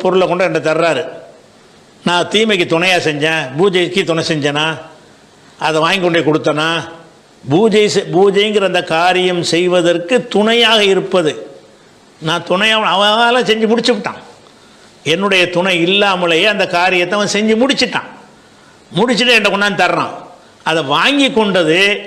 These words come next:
பூஜைக்கு துணை செஞ்சது அப்படி, அவன் பூஜைக்கு நான் துணை செய்யலையே, அவன் பூஜை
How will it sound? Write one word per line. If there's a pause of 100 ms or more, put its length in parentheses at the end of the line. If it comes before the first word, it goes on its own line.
(380)
பூஜைக்கு
துணை
செஞ்சது
அப்படி,
அவன்
பூஜைக்கு
நான்
துணை
செய்யலையே, (920)
அவன்
பூஜை